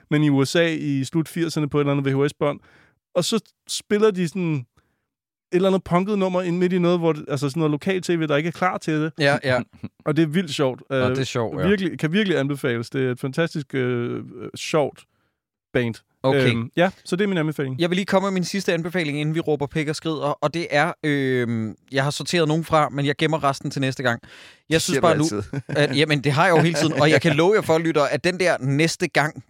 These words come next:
Speaker 2: bunke, den er
Speaker 3: Den bliver kun
Speaker 2: kæmpe.
Speaker 3: større.
Speaker 2: Ja. Øhm, men jeg synes bare, at alle har faktisk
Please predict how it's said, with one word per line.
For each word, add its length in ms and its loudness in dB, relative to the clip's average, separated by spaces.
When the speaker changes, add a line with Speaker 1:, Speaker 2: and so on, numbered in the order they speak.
Speaker 2:
bunke, 300 0
den 200 2
er 180 2
Speaker 3:
Den 100 -2
bliver 160 4
kun 160 2
Speaker 2:
kæmpe. 100 2
Speaker 3:
større. 340 2
Speaker 2:
Ja. 120 4
Øhm, 460 4
men 300 0
jeg 180 0
synes 200 -6
bare, 320 2
at 240 0
alle 300 2
har 400 0
faktisk 460 -4